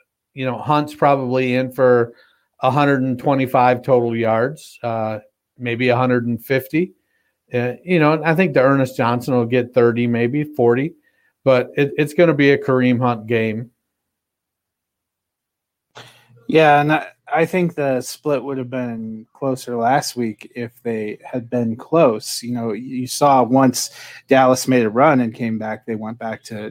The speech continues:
Speaker 2: to Hunt and those other guys rotated out. But when it's forty-one to fourteen, you can't blame a team for resting a, uh,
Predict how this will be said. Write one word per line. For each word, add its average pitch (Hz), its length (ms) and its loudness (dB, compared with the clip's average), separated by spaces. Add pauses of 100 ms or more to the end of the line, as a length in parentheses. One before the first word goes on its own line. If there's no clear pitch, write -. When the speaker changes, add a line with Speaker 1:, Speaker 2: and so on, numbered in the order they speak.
(120)
Speaker 2:
to 113 240 -8
Hunt 117 280 -8
and 117 100 -14
those 110 200 -12
other 113 160 -4
guys 107 340 -8
rotated 110 380 0
out. 107 160 2
But 113 80 0
when 127 160 6
it's 127 120 0
forty-one 123 500 4
to 113 60 -2
fourteen, 127 520 0
you 117 80 4
can't 117 260 0
blame 120 240 4
a 110 60 0
team 117 320 -2
for 104 260 -4 (480)
resting 120 600 2
a, 107 360 -8
uh, 101 260 -8